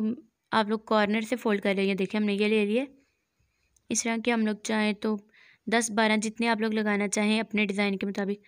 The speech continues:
यहाँ पे हम क्या करेंगे, ले लिए, उनको हम लोगों ने फोल्ड भी सिंपल ही किया है और इस तरह हम रखेंगे।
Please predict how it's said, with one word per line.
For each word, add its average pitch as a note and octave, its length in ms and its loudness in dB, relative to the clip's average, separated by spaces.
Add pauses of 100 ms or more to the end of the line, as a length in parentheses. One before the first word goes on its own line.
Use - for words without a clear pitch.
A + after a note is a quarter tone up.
(320)
यहाँ A3 120 0
पे A3+ 100 -6
हम A3 160 0
क्या A3+ 180 0
करेंगे, G#3+ 360 0
ले A3 180 2
लिए, A3+ 240 -2 (600)
उनको A#3+ 220 0
हम B3 100 2
लोगों A3+ 180 0
ने A#3 120 2 (280)
फोल्ड A3 320 2
भी A#3 100 2
सिंपल G3+ 360 0
ही G#3 120 0
किया F#3+ 220 0
है F#3 80 -6 (500)
और G#3+ 100 -2
इस A3 160 -4
तरह B3 120 0
हम A3+ 140 0
रखेंगे। A#3 440 0